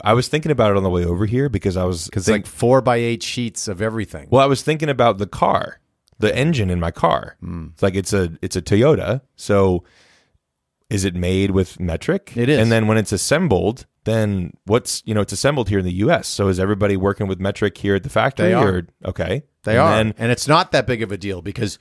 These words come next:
Speaker 2: I can use a half inch wrench and I can
Speaker 1: Mm-hmm.
Speaker 2: use a thirteen millimeter wrench
Speaker 1: Yeah.
Speaker 2: on the same bolt.
Speaker 1: Yep. Just saying.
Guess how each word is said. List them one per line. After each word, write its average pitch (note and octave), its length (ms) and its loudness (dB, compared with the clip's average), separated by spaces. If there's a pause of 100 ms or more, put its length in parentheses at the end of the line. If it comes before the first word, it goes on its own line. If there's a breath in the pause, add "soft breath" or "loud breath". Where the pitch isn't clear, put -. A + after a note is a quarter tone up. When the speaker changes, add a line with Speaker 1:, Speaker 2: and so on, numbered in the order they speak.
(340 soft breath)
Speaker 2:
I A2+ 140 2
can D3 200 -2
use C#3+ 320 2
a A2+ 100 0
half A#2 300 0
inch D3+ 240 -4
wrench D3+ 460 -2
and - 100 -2
I - 100 4
can F#2 100 2
Speaker 1:
Mm-hmm. A#2 80 4
Speaker 2:
use A2 140 0
a A#2 60 -2
thirteen A#2+ 440 -2
millimeter B2 360 0
wrench E2+ 400 -4
Speaker 1:
Yeah. A#2 120 2
Speaker 2:
on G2+ 220 2
the F2 100 -2
same E2+ 320 -4
bolt. - 420 -8
Speaker 1:
Yep. F#2 380 0 (580)
Just G2+ 160 -4
saying. C3+ 320 2